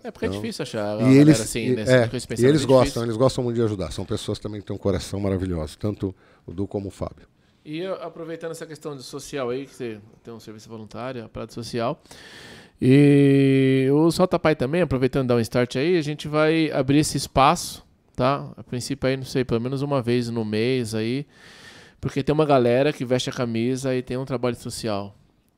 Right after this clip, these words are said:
Speaker 1: Trabalho
Speaker 2: Ah,
Speaker 1: social
Speaker 2: tá.
Speaker 1: em periferia, em comunidade, do lado de, de boca de, de tráfico,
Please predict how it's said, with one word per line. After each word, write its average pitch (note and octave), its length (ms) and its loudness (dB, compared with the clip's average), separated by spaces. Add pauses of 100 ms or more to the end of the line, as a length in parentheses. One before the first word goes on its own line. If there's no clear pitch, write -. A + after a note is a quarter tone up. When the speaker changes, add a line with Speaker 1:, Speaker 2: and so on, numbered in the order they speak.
(100)
Speaker 1:
Trabalho F#2+ 240 -2
Speaker 2:
Ah, F#2+ 40 0
Speaker 1:
social G#2 280 -2
Speaker 2:
tá. A2 60 -2
Speaker 1:
em G#2+ 40 -8
periferia, G#2+ 720 -2
em G#2 80 -4
comunidade, G#2 760 -4
do G#2 100 -4
lado G#2 320 -4
de, G2+ 260 -4
de G2+ 100 -6
boca G#2 320 -6
de, F#2+ 400 -10
de F#2 140 -10
tráfico, G#2+ 840 -6